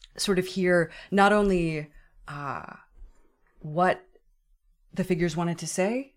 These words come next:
but also how they wanted to say it. So some of them, um, talk the way you and I would talk in a sort of modern register. Um,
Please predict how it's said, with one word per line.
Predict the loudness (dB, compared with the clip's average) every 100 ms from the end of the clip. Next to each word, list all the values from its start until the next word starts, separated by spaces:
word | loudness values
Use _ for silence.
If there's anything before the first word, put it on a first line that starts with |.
| _ 0
but | 2
also | 4 2 2
how | 2 2 2
they | 2
wanted | 0 -2 -4
to | -8
say | -6 -4
it. | -4 -6 -8
So | -6
some | -2 2 2
of | 4
them, | 2 2 0 -4 -12 -20 -12 -4
um, | 0 0 -2 -4 -8 -12 -20 _ _
talk | -2 0 0 0
the | 2
way | 2 2 -2 -6
you | 0 2
and | 4
I | 2 -2
would | -4
talk | -6 -6 -6 -10 -20 -6
in | -2 -2
a |
sort | -2 -4
of | -2
modern | -2 -2 -4
register. | -4 -6 -8 -6 -6 -6 -12 -20 -8 2
Um, | 4 4 2 -4